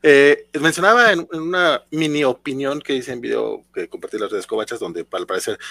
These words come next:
dice Félix Farsar que les dije chillones. Compadre, si se los dije, me salió muy del corazón porque ahorita no me acuerdo realmente qué fue lo que dije en ese video, porque salí emocionado, sí, este, fue también sin spoilers, este,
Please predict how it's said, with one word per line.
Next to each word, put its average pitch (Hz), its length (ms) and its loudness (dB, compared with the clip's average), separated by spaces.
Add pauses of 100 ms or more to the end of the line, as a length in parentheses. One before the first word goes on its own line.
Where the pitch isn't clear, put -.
(120)
dice - 180 -8
Félix - 300 -10
Farsar 92 420 -10
que 85 160 -8
les 82 160 -10
dije - 180 -12
chillones. 113 440 -8 (280)
Compadre, 143 520 0
si - 220 -6
se 127 140 -2
los 117 140 0
dije, 175 460 2
me 120 140 -6
salió 120 180 0
muy 139 120 2
del 131 100 2
corazón 127 300 0
porque 117 200 -8
ahorita 104 200 -2
no 104 80 -4
me 98 80 -2
acuerdo 101 360 -2
realmente 101 400 2
qué 120 80 0
fue 113 140 4
lo 110 100 6
que 101 120 -4
dije 110 200 -4
en 107 60 -4
ese 95 160 -8
video, 101 300 -2 (680)
porque 123 200 -6
salí 151 240 6
emocionado, 202 640 2
sí, 214 380 -2 (260)
este, 107 720 -2 (1120)
fue 143 220 6
también 139 360 2
sin 143 260 -2
spoilers, 196 680 0
este, 117 720 0